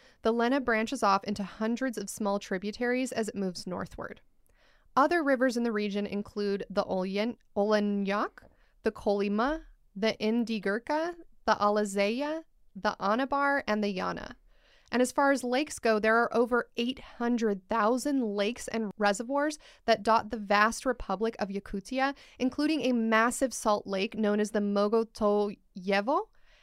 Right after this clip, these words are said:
and several impressive mountain ranges also stretch through Sakha, including ranges that form part of the East Siberian Mountains. And all of these beautiful natural features make for a region that is very rich in raw materials. The soil contains large reserves of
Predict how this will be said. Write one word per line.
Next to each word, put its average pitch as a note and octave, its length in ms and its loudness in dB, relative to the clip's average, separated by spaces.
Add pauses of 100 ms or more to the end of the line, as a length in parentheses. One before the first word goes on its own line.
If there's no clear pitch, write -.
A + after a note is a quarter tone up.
(240)
and A3+ 180 2
several D4 500 4
impressive C4 460 2
mountain G#3+ 300 0
ranges G#3+ 320 0
also D4+ 400 0
stretch C4 340 -2
through C4+ 140 -4
Sakha, B3 500 2
including B3 480 -2
ranges A3 360 0
that A3 180 0
form A3 180 0
part F#3+ 240 -4
of G3 140 -8
the F#3+ 100 -6 (100)
East G3 200 -6
Siberian E3+ 720 -6
Mountains. F#3+ 600 -8 (360)
And B3+ 100 2
all D4+ 260 6
of G#4+ 100 2
these D#4+ 140 0
beautiful B3 380 -2
natural G#3+ 400 0
features G#3 500 -2
make G3+ 220 0
for A3 300 0
a G#3+ 160 0
region G3+ 360 -2
that G#3 120 0
is F#3+ 100 -4
very G#3+ 380 2
rich F#3+ 320 -2
in G3 100 -4
raw F#3 160 -4
materials. F#3 720 -4 (300)
The A3+ 80 0
soil B3+ 280 4
contains B3+ 400 0
large G3+ 300 0
reserves G#3 360 -2
of G3 120 -10